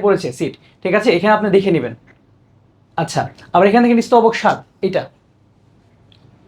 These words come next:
স্তবক সাতেরটা আমাদের কী বলেছে? এই দেখেন, এই যে অনলাইনে সফলভাবে আবেদন করার পর কিন্তু এই জিনিসটা, স্তবক সাতের জিনিসটা এবং আটের এই যে জিনিসটা, এই যে ছবি, এইগুলো, এই যে এটা, বিভিন্ন ক্যাটাগরি যারা আছেন,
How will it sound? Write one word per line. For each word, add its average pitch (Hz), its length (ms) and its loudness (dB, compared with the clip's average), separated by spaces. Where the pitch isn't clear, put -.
স্তবক 208 280 2
সাতেরটা 226 300 0
আমাদের 233 180 4
কী 233 120 -4
বলেছে? 226 240 4
এই 208 100 6
দেখেন, 160 240 -6
এই 123 80 -8
যে 120 60 -12
অনলাইনে 233 520 2
সফলভাবে 226 520 0
আবেদন 226 300 2
করার 233 200 4
পর 233 80 4
কিন্তু 233 180 -4
এই 208 120 4
জিনিসটা, 202 280 -4
স্তবক 202 320 2
সাতের 208 260 0
জিনিসটা 214 300 0
এবং 175 200 2
আটের 220 220 4
এই 214 80 2
যে 202 120 -2
জিনিসটা, 196 300 -2
এই 165 100 0
যে 131 80 -4
ছবি, 165 220 2
এইগুলো, 220 220 4
এই 180 60 -2
যে 185 100 0
এটা, 170 160 -4
বিভিন্ন 180 220 -2
ক্যাটাগরি 233 400 4
যারা 190 180 6
আছেন, - 180 -10